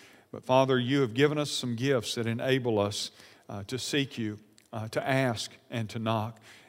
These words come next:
Uh, help us to persist and to endure in that. And so, Father, today I pray, uh, as we prepare for seasons of prayer, that you will move in our hearts, move in our lives.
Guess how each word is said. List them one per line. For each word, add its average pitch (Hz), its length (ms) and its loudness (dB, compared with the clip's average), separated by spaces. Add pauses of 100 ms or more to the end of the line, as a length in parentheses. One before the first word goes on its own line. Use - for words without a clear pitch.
Uh, 104 140 -4
help 135 320 0
us 110 160 -4
to 123 120 -6
persist 123 680 -4
and 127 160 -4
to 117 160 -4
endure 113 460 -2
in 107 220 -6
that. 101 280 -4 (340)
And 110 140 -12
so, 139 100 2
Father, 135 360 4
today 117 500 0
I 120 80 -2
pray, 110 460 0 (500)
uh, 113 260 -4
as 123 160 -2
we 151 140 0
prepare 135 360 2
for 123 140 -6
seasons 123 560 -2
of - 200 -12
prayer, 104 340 -4 (480)
that 113 160 -6
you 127 180 -2
will 113 100 0
move 127 240 2
in 143 120 -2
our 147 80 -2
hearts, 107 560 -6 (280)
move 135 240 0
in 151 100 0
our 151 140 0
lives. 107 520 -4